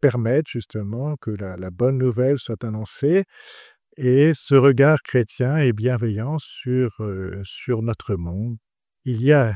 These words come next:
dans notre société beaucoup de très belles personnes, beaucoup de très belles initiatives que nous ne connaissons pas. Et la radio nous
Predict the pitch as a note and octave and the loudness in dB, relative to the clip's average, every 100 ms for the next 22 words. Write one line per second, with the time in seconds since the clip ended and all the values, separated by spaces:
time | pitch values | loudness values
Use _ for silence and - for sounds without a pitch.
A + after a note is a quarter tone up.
0 | - C#3+ B2 B2 B2 - A#2 - B2 - | -6 -4 -2 -2 -4 -4 -6 -2 -6 -2
1 | A#2+ - D#3+ C3 B2 - A#2 G#2 - C3 | -4 -2 -2 0 0 0 -2 -4 -2 0
2 | B2 A2+ - G2 - - F2 G#2+ G#2 G2 | 2 0 -2 -8 -8 -8 -6 -4 -6 -4
3 | A#2+ G#2+ - - C3+ A#2+ A2 G#2+ A2 G2+ | -4 -4 -6 0 0 2 0 -2 -4 -4
4 | - G2 - C#3 E3+ - D3 D#3 D3 C3 | -8 -8 -2 0 0 0 2 4 2 2
5 | C#3 B2 G#2+ - E2+ - E2+ - _ _ | 0 0 -4 -8 -12 -12 -16 -18 _ _
6 | _ - B2 B2+ B2 A#2+ G2+ A#2 C#3+ | _ -2 2 4 4 2 0 0 0